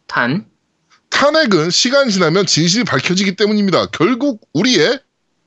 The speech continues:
Speaker 1: 핵.
Speaker 2: 핵심 목표는 올해 달성해야 하는 것이 이것이다 하는, 하는 것으로 정신을 차리고 나아가면 우리의 그 어떤 에너지를 분산시키고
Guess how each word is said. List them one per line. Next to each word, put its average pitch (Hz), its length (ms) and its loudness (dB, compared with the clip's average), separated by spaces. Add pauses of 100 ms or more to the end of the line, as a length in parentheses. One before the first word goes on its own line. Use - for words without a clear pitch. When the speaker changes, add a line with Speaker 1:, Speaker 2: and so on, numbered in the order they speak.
(380)
Speaker 1:
핵. - 240 -6 (540)
Speaker 2:
핵심 262 280 2
목표는 175 560 2
올해 160 240 2
달성해야 208 760 0
하는 185 220 0
것이 165 260 0
이것이다 185 480 0
하는, 170 420 -2 (320)
하는 277 220 0
것으로 170 420 0 (240)
정신을 196 480 0
차리고 233 380 0
나아가면 147 640 0 (260)
우리의 220 360 2
그 - 200 2
어떤 175 320 0
에너지를 190 760 0
분산시키고 151 920 0